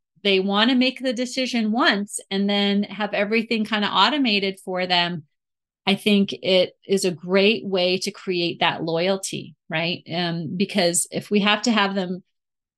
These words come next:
redeciding and repaying all the time, then it becomes more friction. So you can always ask your clients, like, "What would make this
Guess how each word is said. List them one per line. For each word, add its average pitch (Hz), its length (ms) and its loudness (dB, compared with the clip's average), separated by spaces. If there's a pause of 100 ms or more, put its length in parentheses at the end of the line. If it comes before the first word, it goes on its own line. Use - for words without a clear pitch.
(140)
redeciding 196 920 4
and 156 120 -4
repaying 208 840 2
all 180 200 2
the 180 80 -2
time, 165 500 -4 (360)
then 185 480 2 (960)
it 190 320 2 (800)
becomes 208 520 4
more 190 280 2
friction. 190 880 -6 (120)
So 185 460 2 (240)
you 208 180 2
can 208 140 0
always 214 300 2
ask 202 380 0
your 202 80 0
clients, 196 600 0
like, 160 220 -4
"What 202 340 2
would 254 160 4
make 214 280 2
this 190 380 -4